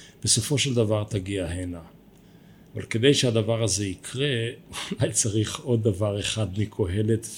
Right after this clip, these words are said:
ואי אפשר לעשות אותו עם גורם המתח הדרמטי. צריך ל-, לשאוף ליום שבו בחברה שלנו, היהודית הישראלית, דברי חכמים יישמעו בנחת, דברי חכמים בנחת יש-,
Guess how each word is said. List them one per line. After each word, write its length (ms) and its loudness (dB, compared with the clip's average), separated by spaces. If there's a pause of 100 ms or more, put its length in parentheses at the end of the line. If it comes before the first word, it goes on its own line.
(120)
ואי 340 -4
אפשר 260 -4
לעשות 480 -6
אותו 220 -8
עם 160 -6
גורם 380 -4
המתח 580 -6
הדרמטי. 1000 -4 (1500)
צריך 280 -6
ל-, 140 0 (460)
לשאוף 460 -2
ליום 380 4
שבו 640 0 (680)
בחברה 540 -4
שלנו, 460 -2
היהודית 540 2
הישראלית, 960 -6 (100)
דברי 280 -6
חכמים 520 -6
יישמעו 460 -4
בנחת, 560 -8 (180)
דברי 240 -6
חכמים 520 -8
בנחת 520 -8
יש-, 160 -8